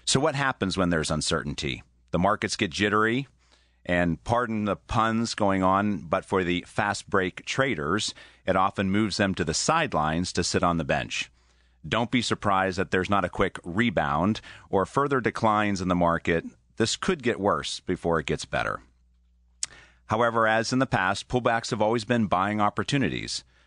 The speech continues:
So for the long-term investor, this is why we've repeatedly reminded you to have adequate cash reserves, as this is not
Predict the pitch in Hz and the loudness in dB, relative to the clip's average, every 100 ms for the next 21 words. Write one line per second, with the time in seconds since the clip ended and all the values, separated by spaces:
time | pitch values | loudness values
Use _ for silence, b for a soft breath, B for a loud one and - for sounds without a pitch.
0 | b - 107 104 101 117 139 151 143 131 | b -2 0 2 2 2 0 -2 -2 0
1 | 80 71 85 90 80 b b b - 120 | 0 0 0 0 -2 b b b -4 -2
2 | - 135 110 104 104 101 87 98 - 123 | 0 0 2 2 2 -2 0 0 0 0
3 | 127 113 92 90 101 139 117 80 85 80 | 0 0 2 2 4 2 0 0 0 0
4 | 85 80 90 95 87 - 95 92 - 90 | 0 2 2 0 -4 -4 -4 -4 -2 -2
5 | 80 85 73 65 78 - 92 - 78 78 | 2 2 0 -2 -4 -2 -2 -2 -4 -2
6 | 85 110 85 67 | 2 2 2 -2